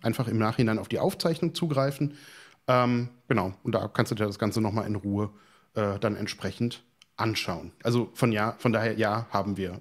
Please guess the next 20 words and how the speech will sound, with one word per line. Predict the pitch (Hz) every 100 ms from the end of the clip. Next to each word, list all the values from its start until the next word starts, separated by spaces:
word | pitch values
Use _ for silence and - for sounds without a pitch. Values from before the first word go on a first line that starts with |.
| -
ähm, | 98 90 90
das | - -
Feature. | 120 107
Du | 104
kannst | 151
auch | 147
die | 123
ganzen | 131 135
vergangenen | 131 110 113 110 101 - - - -
Livestreams | 113 110 - 113 110 - - - -
dir | 113
anschauen, | 98 107 110 104
wo | 110
der | 107
Code | 98 110 -
entsteht, | 113 113 -
auf | -
dem | 107 98
wir |
jetzt | 95 -